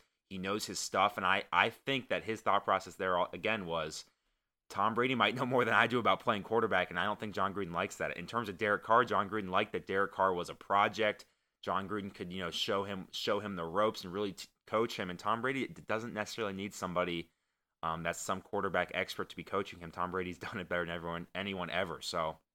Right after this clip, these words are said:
I can see that. It's stupid, um, especially now that Jon Gruden's not even there anymore. It, it's stupid as if you were a, a Raiders fan. That's a terrible thing to hear because of how close you probably could have been to having Tom Brady. But,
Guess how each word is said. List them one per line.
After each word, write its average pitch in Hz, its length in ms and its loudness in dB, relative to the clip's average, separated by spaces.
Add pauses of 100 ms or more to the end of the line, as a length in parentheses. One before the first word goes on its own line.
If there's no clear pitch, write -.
(420)
I 110 80 4
can 127 220 -4
see 165 260 -2
that. 95 300 2 (380)
It's - 120 -4
stupid, 151 600 2 (420)
um, 90 160 0
especially 135 320 0
now 110 140 4
that 92 80 -2
Jon 104 200 2
Gruden's 95 220 -6
not 98 140 0
even 87 140 -6
there 95 140 0
anymore. 87 300 -2
It, 85 240 -4
it's 90 160 -8
stupid 113 320 -4
as 90 320 2
if 92 260 -8
you 104 120 -4
were 92 160 0
a, 80 200 -2
a 85 60 -6
Raiders 95 340 -2
fan. 85 180 -6
That's 82 180 -6
a 76 80 -10 (240)
terrible 120 400 2
thing 107 200 -4
to 85 80 -4
hear 95 300 -2
because 85 320 -6
of 82 60 -10
how 85 140 0
close 82 280 -8
you 82 60 -18
probably 82 260 0
could 85 160 -8
have 80 80 -8
been 78 120 -8
to 73 60 -8
having 73 200 -8
Tom 73 240 -10
Brady. 71 260 -12
But, 90 240 0